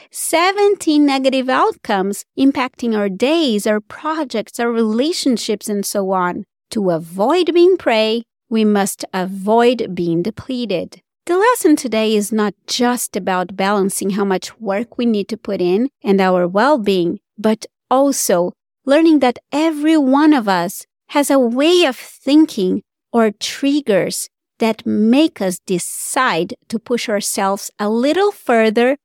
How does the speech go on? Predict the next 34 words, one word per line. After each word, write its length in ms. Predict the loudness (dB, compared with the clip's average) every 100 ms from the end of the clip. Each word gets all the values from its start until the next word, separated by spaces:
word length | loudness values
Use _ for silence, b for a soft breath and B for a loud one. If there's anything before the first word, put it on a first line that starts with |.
| _
through 460 | -8 2 4 4 4
the 140 | 2
wall 380 | 2 0 0 -2
that 300 | -2 -4 -6
leads 420 | -4 -2 -4 -6
to 140 | -10
depletion. 800 | -8 -8 -6 -8 -6 -6 -6 -8 -12 _ _
And 180 | 0 2
if 180 | 2 0
we 160 | -4
want 340 | -2 0 2 2
to 80 | 2
be 140 | 0
better 320 | 2 2 0
leaders, 500 | 0 2 2 0 -2 -12 _
we 180 | -2 0
must 440 | 2 2 0 -4 -6
learn 540 | -2 0 2 2 -2 -4
what 560 | -4 0 0 2 -2 -4
these 180 | -6 -6
triggers 480 | -4 -2 2 2 2
are 160 | -2
for 200 | 0 0
us 380 | 0 0 -4 -8 _
so 280 | -16 0 2
that 160 | 4 2
we 100 | -2
can 220 | -4 -4
avoid 600 | -4 -8 -2 2 2 0
them, 300 | -4 -4 -8 -12 _
to 160 | -8 -4
avoid 420 | -4 -2 -2 -2
becoming 400 | -2 -4 -2 0
depleted 560 | -2 -4 -4 0 0